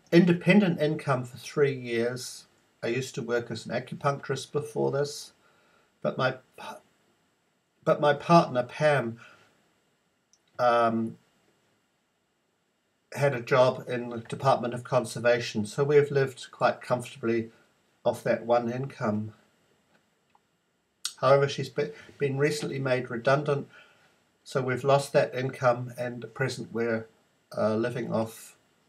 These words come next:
her savings. Uh, so my needs are very modest, and I've never wanted to and have never asked for money.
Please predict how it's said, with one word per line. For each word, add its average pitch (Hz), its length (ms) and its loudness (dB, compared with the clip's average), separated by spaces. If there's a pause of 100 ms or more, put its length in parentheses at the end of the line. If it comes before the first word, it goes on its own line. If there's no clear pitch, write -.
her 113 160 -2
savings. 107 880 -4 (1000)
Uh, 101 400 -8 (640)
so 135 120 -2
my 135 180 6
needs 127 320 -4
are - 20 -20
very 120 240 2
modest, 131 640 4 (160)
and 113 160 -6
I've 117 180 -2
never 135 360 0 (560)
wanted 135 400 0
to 135 500 2
and 120 220 -4
have 113 120 -8
never 123 320 0
asked 139 320 0
for 127 120 -6
money. 113 420 0